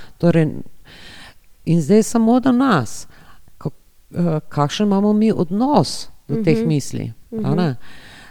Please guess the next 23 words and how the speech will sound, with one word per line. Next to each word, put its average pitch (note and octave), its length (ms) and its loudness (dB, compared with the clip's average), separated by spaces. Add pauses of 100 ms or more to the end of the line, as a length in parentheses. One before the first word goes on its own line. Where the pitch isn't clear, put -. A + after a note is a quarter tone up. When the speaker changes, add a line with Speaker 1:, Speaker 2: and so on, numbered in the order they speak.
Speaker 1:
Se - 140 -10
pravi, F3 400 2
ja, E3+ 340 2
valjda, E3 480 2
to - 160 -2
ni G3 100 2
nič A3 180 2
čudnega, D#3 600 2 (480)
če - 180 0
se - 160 0
je E3 40 2
zgodilo D3+ 520 0
to, D3+ 520 2
a C3+ 140 -4
ne, C#3 320 -2 (440)
eh, E3 60 -4
eh, B2 1080 -2 (200)
neka D3 340 -4
bulica, E3 560 2
da, C#3+ 260 4
da C#3+ 180 -2
je C#3 40 4
naša C3+ 340 -2